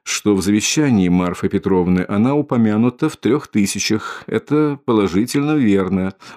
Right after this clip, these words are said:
Марфа Петровна распорядилась за неделю до смерти, и при мне дело было. Недели через две-три Авдотья Романовна может и деньги получить.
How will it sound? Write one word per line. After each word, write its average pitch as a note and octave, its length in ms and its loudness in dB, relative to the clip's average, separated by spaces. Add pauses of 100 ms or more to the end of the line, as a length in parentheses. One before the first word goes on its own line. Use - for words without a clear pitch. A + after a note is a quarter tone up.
Марфа A2+ 340 0
Петровна A2+ 640 0 (140)
распорядилась G#2+ 840 0
за G2 220 0
неделю G#2+ 340 0
до C3 80 0
смерти, F2+ 600 -2
и A2 400 0 (320)
при G2 160 0
мне F2+ 440 0 (160)
дело G#2 640 0
было. F#2 640 0 (240)
Недели G2 480 2
через F#2+ 560 -2
две-три F#2 640 0
Авдотья F#2 500 -2
Романовна A#2 460 0
может A2 340 0
и F#2 60 0
деньги F2+ 640 -2 (260)
получить. F2+ 720 -2